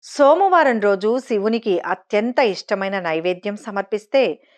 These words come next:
జీవితంలో పోగొట్టుకున్నవి తిరిగి సంపాదించుకుంటారని ఆధ్యాత్మిక పండితులు చెబుతున్నారు. నెలలో ఒక్క రోజైనా శివునికి ఇష్టమైన నైవేద్యాన్ని సమర్పిస్తే తీరని కోరికలు తప్పకుండా తీరుతాయట. మరి శివునికి అత్యంత ఇష్టమైన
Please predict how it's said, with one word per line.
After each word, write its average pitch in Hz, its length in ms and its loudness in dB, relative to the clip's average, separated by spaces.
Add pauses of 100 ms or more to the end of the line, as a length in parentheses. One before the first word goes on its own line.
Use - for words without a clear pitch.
(160)
జీవితంలో 226 720 0
పోగొట్టుకున్నవి 202 840 -2
తిరిగి 196 320 -4
సంపాదించుకుంటారని 175 1080 -4 (400)
ఆధ్యాత్మిక 254 600 2
పండితులు 269 480 -4
చెబుతున్నారు. 156 640 -6 (400)
నెలలో 302 400 4
ఒక్క 233 420 -2
రోజైనా 202 540 2
శివునికి 247 440 -6
ఇష్టమైన 180 420 -6
నైవేద్యాన్ని 214 640 -4
సమర్పిస్తే 180 640 -4 (500)
తీరని 349 340 2
కోరికలు 185 580 0 (100)
తప్పకుండా 208 520 -2
తీరుతాయట. 165 680 -4 (460)
మరి 208 200 2 (200)
శివునికి 202 420 -4 (120)
అత్యంత 214 460 -2
ఇష్టమైన 208 580 -4